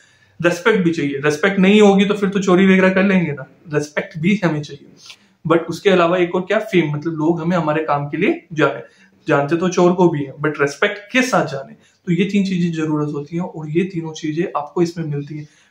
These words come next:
पता है क्या, ट्वेल्थ pass out students जो होते हैं, जब इस career, इसमें career बनाते हैं ना, आपने शायद Deep Roy का interview देखा होगा, क्योंकि अभी तक मैंने ना,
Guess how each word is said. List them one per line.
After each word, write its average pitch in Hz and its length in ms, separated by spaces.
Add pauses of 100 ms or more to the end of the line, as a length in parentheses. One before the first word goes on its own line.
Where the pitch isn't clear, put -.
(100)
पता 175 180
है 208 100
क्या, 208 160 (520)
ट्वेल्थ 202 320
pass 143 220
out 190 120
students 190 460
जो 196 80
होते 175 180
हैं, 180 80
जब 180 160
इस 175 100
career, 175 400
इसमें 170 280
career 170 280
बनाते 151 260
हैं 143 80
ना, - 160 (100)
आपने 143 280
शायद 147 280 (340)
Deep 151 400
Roy 143 220
का 151 400
interview 147 320
देखा 139 220
होगा, 143 160
क्योंकि 214 200
अभी 175 180
तक 196 120
मैंने 185 220
ना, 202 180